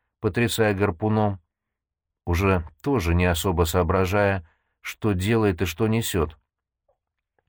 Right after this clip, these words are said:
Потом студент почувствовал, как на глаза у него навернулись слёзы. Всё бы сейчас отдал,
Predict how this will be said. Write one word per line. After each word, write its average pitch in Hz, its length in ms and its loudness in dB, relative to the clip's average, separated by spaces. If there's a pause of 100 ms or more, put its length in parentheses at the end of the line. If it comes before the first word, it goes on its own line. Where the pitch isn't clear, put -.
(640)
Потом 82 300 -2
студент 87 380 -2
почувствовал, 87 540 -2
как 85 200 -2
на 92 100 -2
глаза 92 380 2
у 98 60 2
него 98 360 0 (140)
навернулись 95 600 -2
слёзы. 85 560 0 (680)
Всё 120 360 0
бы 92 140 0
сейчас 92 480 -2
отдал, 82 400 0